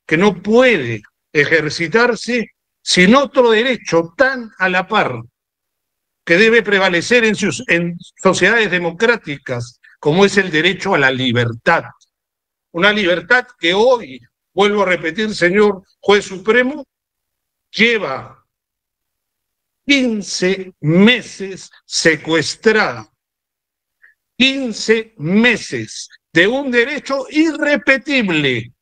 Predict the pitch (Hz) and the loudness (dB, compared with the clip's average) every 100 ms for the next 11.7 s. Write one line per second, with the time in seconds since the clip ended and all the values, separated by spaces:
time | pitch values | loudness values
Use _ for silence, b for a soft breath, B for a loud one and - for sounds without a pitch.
0 | - 185 170 180 190 220 233 269 240 262 | -4 -2 0 -2 0 -2 -2 -4 -2 -4
1 | - 240 208 190 208 220 - 131 113 _ | -2 -2 0 -4 -4 -6 0 0 -2 _
2 | _ _ - 185 202 180 214 240 240 - | _ _ -2 2 2 0 -2 -2 -2 -2
3 | 190 233 220 185 175 226 185 135 113 104 | -4 -2 -2 -4 -2 -2 0 -4 -4 -6
4 | 101 _ _ _ _ _ 202 208 208 202 | -8 _ _ _ _ _ 0 0 0 -4
5 | - 247 214 208 185 208 147 117 - _ | 0 0 0 -2 0 0 -2 -8 -14 _
6 | _ _ _ _ _ _ _ _ 185 160 | _ _ _ _ _ _ _ _ -2 -2
7 | 180 170 170 - 247 185 123 120 113 104 | -2 -2 -4 0 0 0 -8 -8 -8 -8
8 | _ _ - 175 170 196 214 190 143 123 | _ _ -2 0 2 2 2 0 -6 -12
9 | - _ - 180 190 - 175 170 175 165 | -18 _ -4 -2 -2 -2 -4 -4 -4 -2
10 | 208 226 175 123 117 196 135 170 156 151 | 0 -2 -4 -12 -14 -10 -8 -6 -2 -2
11 | 151 156 147 226 185 170 | -2 -4 -2 -2 -2 -8